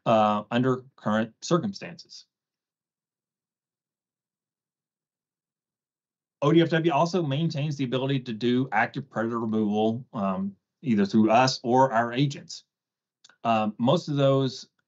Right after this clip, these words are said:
are gonna be outlined in other management plans, specifically for cougars. Uh, the cri-,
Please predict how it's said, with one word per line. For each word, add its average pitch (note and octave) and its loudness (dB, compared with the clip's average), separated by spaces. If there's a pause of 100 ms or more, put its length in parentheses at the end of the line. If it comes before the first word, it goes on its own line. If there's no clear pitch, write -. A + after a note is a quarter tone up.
(120)
are A#2+ -2
gonna B2+ -2
be A#2+ 0
outlined B2 -2
in A2+ -6
other A#2+ -4
management C3 -4
plans, B2 -2
specifically A#2 0
for G2 -8
cougars. D#3 4
Uh, A#2+ -4
the G#2 -2
cri-, A#2 0